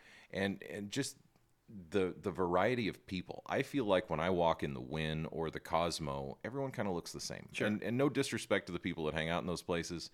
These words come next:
Speaker 2: That's me.
Speaker 1: They're not for me. I don't fit in.
Speaker 2: <laughs>
Speaker 1: But I might be the frumpy looking dude in the Walmart polo who just wants to play twenty bucks a keno and, and, you know, whatever. Um, I can do that on Fremont Street. And you're exposed to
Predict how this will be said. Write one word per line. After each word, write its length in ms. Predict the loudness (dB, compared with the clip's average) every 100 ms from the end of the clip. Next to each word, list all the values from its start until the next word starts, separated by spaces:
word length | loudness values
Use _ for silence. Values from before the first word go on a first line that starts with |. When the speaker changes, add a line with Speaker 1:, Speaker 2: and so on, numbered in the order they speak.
| -6
Speaker 2:
That's 200 | -4 -4
me. 120 | -10 2
Speaker 1:
They're 140 | 4
not 180 | 6 6
for 80 | 4
me. 140 | 2 0 4
I 100 | 8
don't 180 | 10 10
fit 160 | 10 6
in. 180 | 6 2
Speaker 2:
<laughs> 440 | 0 -4 -6 -8
Speaker 1:
But 300 | 0 2 2 0 -14 _ 0
I 140 | 2
might 340 | 2 2 0
be 200 | -2 -2
the 240 | 0 0 0
frumpy 340 | 4 4 4
looking 320 | 2 2 2 0
dude 280 | 2 4
in 80 | 2
the 80 | 0
Walmart 520 | 2 2 4 4 2
polo 360 | 2 2 4 2
who 120 | 2
just 220 | -2 -2
wants 160 | -4 -2
to 80 | -4
play 200 | -2 -2
twenty 260 | 0 0 2
bucks 280 | 0 0
a 40 | -6
keno 540 | -6 0 2 4 2 -2
and, 400 | -2 -2 -2 -4
and, 480 | -2 -2 -2 -6 -10
you 100 | -12
know, 140 | -8 -4
whatever. 580 | 0 2 2 -2 -2 -2
Um, 380 | 0 0 -2 -6 -2
I 100 | -2
can 300 | 0 -2 -2 -4
do 180 | -4 -2
that 260 | -2 -4 -8
on 140 | -10
Fremont 500 | -6 -6 -4 -6 -8
Street. 320 | -6 -4 -6 -8 -20 -20 -20 -20 -8 0
And 100 | 2
you're 140 | 2
exposed 640 | 2 0 2 4 2 -2
to 500 | -2 0 2 0 -4